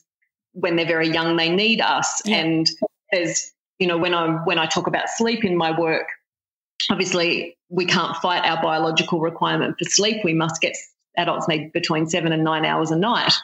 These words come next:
Speaker 1: And yet a lot of people fight that, that biological requirement. However, there are some situations where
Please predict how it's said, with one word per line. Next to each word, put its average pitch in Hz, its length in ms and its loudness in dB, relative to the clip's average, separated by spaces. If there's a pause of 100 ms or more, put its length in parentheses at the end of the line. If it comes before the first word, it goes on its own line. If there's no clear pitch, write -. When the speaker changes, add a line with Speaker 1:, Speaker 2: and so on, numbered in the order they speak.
(380)
Speaker 1:
And 165 100 2
yet 160 80 2
a 165 60 2
lot 170 180 0
of 165 80 -2
people 160 300 -2
fight 208 400 -2
that, 165 160 0 (300)
that 170 180 -2
biological 165 600 0
requirement. 170 680 -2 (560)
However, 175 680 0
there 170 100 2
are 175 60 0
some 226 220 0
situations 170 840 0
where 160 440 0